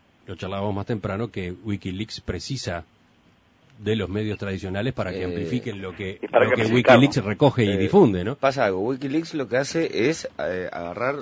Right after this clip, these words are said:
Speaker 2: un cúmulo de documentos y publicarlos tal cual, ¿no? Este, el periodismo tradicional lo que haría con todos esos documentos es armar un relato,
Speaker 1: Mm.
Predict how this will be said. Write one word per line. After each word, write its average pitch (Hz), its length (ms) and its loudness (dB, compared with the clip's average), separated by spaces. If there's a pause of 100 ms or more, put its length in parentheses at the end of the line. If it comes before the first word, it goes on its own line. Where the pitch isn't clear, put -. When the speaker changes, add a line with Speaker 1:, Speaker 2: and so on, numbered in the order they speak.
Speaker 2:
un 98 200 -14
cúmulo 160 420 -6
de 107 80 2
documentos 98 720 -4
y 127 140 -2
publicarlos 101 560 -2
tal 82 180 -2
cual, 80 380 0 (460)
¿no? 127 280 -4
Este, 87 460 -10 (480)
el 90 120 -10
periodismo 120 380 -2
tradicional 156 560 4
lo 175 140 6
que 123 80 0
haría 123 400 4
con 131 480 0
todos 110 220 0
esos 135 120 0
documentos 135 540 0
es 123 160 -4
armar 113 260 4
un 147 160 2
relato, 113 720 6
Speaker 1:
Mm. 98 140 -10